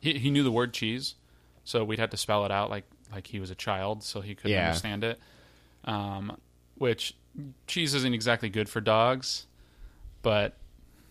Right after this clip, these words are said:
Speaker 1: he, like, a-, later in life, my parents weaned him off of, it was like a very, it was like a normal treat, not just, like, a, something he would get. But yeah, he was like any other dog and loved food, but cheese was his,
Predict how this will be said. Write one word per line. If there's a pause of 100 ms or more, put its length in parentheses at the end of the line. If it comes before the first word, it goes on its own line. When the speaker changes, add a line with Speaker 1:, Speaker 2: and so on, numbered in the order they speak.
(320)
Speaker 1:
he, (120)
like,
a-,
later
in
life,
my
parents
weaned
him
off
of, (160)
it
was
like
a
very,
it
was
like
a (220)
normal
treat,
not
just,
like,
a, (420)
something
he
would
get.
But
yeah,
he
was
like
any
other
dog
and
loved
food,
but
cheese
was
his,